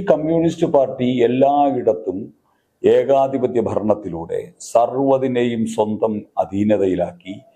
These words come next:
ഇരുമ്പു മറയ്ക്കുള്ളിലെല്ലാം ഒളിപ്പിച്ച് ഒളിപ്പിച്ച് അവസാനം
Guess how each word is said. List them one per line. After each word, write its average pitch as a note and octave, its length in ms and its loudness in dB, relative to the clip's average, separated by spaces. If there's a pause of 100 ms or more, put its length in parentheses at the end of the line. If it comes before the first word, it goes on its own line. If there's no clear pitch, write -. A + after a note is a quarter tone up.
(380)
ഇരുമ്പു C#3+ 420 2
മറയ്ക്കുള്ളിലെല്ലാം A2+ 1040 2 (140)
ഒളിപ്പിച്ച് G2+ 520 -4
ഒളിപ്പിച്ച് F2+ 500 -6 (520)
അവസാനം G#2+ 760 0